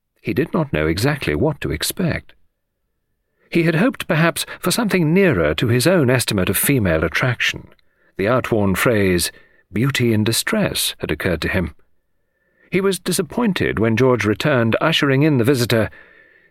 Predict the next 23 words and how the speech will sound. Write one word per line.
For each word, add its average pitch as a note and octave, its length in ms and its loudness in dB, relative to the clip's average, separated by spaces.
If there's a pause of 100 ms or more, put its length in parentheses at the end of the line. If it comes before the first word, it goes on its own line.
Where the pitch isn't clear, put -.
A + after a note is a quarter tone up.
(180)
Inwardly, A2 640 0 (180)
he A#2 140 -4
shook - 260 -2
his F#2 140 -2
head D2+ 340 -2
and E2 160 0
sighed. C#2+ 600 -4 (540)
Here D#2 340 -2
was F2 160 0
no G#2+ 180 0
beauty, A2 600 -4 (440)
and A2 340 -4
no D3 300 0
noticeable A2 600 2
distress - 540 -2
either. G#2 380 0 (600)
Mild D#3 480 2
perplexity F#2 680 -2
would E2+ 160 0
seem A#2 260 2
nearer G#2+ 260 2
the E2+ 80 0
mark. C#3 480 0